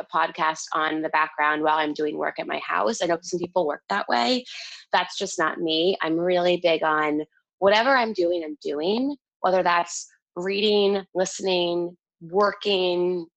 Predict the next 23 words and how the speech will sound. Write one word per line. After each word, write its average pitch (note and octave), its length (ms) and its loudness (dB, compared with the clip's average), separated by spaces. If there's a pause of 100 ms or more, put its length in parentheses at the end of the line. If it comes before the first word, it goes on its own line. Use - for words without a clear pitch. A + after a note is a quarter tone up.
at F3 120 -4
the F#3 60 -8
gym, E3+ 720 0 (240)
being F#3 240 0
with E3+ 160 -6
folks. - 640 0 (540)
And, D#3+ 360 0 (460)
uh, - 80 -6 (340)
and F3+ 120 0
I E3+ 120 0
think F3 440 -4
after E3+ 280 -2
working E3 260 -6
remotely D#3+ 440 -6
full-time D3+ 560 -6
for D3+ 440 -4 (720)
over F3+ 240 2
four D#3+ 260 -6
years G3 460 -2
now, C#3+ 460 -2 (440)
that's F#3 320 2
something E3 600 -4
that D3+ 360 0